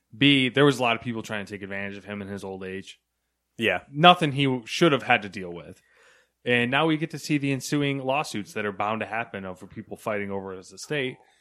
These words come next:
Speaker 1: Um, yeah. I, the, my favorite <laughs> reaction so far was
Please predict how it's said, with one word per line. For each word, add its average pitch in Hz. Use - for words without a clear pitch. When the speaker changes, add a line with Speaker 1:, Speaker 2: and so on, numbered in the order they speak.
Speaker 1:
Um, 113
yeah. 160
I, 143
the, 143
my 151
favorite 170
<laughs> -
reaction 143
so -
far 170
was 117